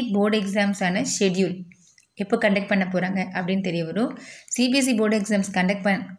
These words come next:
கண்டக்ட் பண்ற ஷெட்யூல் வந்த உடனேவே நீட் ட்வென்டி ட்வென்டி ஒன்னோட டேட்டு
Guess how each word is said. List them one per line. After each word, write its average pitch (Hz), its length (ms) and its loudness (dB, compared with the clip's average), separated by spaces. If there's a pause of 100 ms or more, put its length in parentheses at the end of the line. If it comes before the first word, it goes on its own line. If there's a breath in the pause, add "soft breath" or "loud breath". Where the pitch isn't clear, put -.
கண்டக்ட் 196 300 0
பண்ற 196 240 2
ஷெட்யூல் 196 320 0
வந்த 190 280 2
உடனேவே 190 420 0 (720 loud breath)
நீட் 302 300 4
ட்வென்டி 226 260 4 (100)
ட்வென்டி 214 280 2 (120)
ஒன்னோட 175 340 0 (1200)
டேட்டு 254 360 4